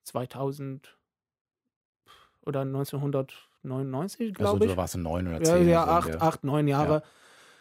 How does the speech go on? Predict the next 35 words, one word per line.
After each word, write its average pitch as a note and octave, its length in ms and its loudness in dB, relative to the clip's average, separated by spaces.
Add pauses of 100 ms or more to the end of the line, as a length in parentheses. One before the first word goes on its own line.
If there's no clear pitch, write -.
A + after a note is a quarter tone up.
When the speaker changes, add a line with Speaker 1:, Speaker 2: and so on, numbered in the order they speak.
(240)
Speaker 1:
Genau. D#3+ 380 2 (380)
Und F#3 220 4
als F3+ 200 4
sie G#3 120 4
gemerkt G3 420 2
haben, F3 240 2
okay, E3 300 2
jetzt, E3+ 460 0 (400)
mein D#3 340 0
Technik E3+ 460 -2
ist D#3 320 -8
super F3+ 560 0 (220)
gut A#3+ 220 2
geworden. C3 540 0 (460)
Ich E3+ 200 0
hab E3 160 2
sich, - 200 -4
so E3+ 160 4
schnell G3+ 480 -2
haben D#3 260 -2
sie, D#3+ 240 0
äh, D#3 500 -6 (180)
sich E3+ 280 -2
entschieden, E3 400 -2
eigentlich, D#3 520 -6
ähm, C#3+ 400 -6
mir E3 380 -4
eine D3+ 340 -6
Ud, F3+ 360 0 (220)
neue D3 320 -2
Ud F3 160 2
zu - 140 -10
schenken. C#3 420 -6 (420)
Und G3+ 280 4
dann, D#3 400 -2